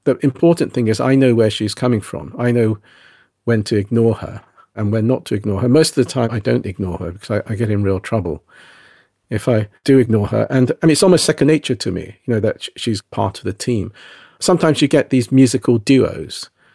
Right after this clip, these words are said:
that are nevertheless, their act is named after just one person. Like, a person I really admire at the moment is Gideon Welch, the American singer. But actually, they're a couple. It's Gideon Welch and David Rawlings. But it's a two-person act with a name.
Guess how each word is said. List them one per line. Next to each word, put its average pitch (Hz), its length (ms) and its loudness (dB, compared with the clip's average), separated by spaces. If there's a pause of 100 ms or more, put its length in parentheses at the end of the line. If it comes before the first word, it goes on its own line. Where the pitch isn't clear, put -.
(120)
that 127 140 0
are 135 60 4
nevertheless, 120 480 2
their 131 340 0
act - 240 -4
is 113 120 -2
named 117 240 2
after 110 240 0
just 107 200 -4
one 104 180 -2
person. - 600 -4 (160)
Like, 110 260 0 (380)
a 110 80 -6
person 123 300 0
I 117 40 0
really 110 260 2
admire 98 340 -2
at - 80 -8
the 107 80 -6
moment 98 220 -4
is 110 120 -6
Gideon 104 460 -2
Welch, 107 400 -4
the 104 180 -6 (580)
American 120 360 2
singer. 120 260 0
But 113 120 2
actually, 127 460 0
they're 127 160 4
a - 40 0
couple. - 480 -6 (120)
It's 120 160 -8
Gideon 113 300 2
Welch 101 240 -2
and 107 100 -4
David 104 240 0
Rawlings. 110 380 2
But 104 200 -4 (100)
it's - 120 -2
a 123 60 2
two-person 147 560 2
act 90 460 -4
with 120 120 0
a 117 60 2
name. 104 420 0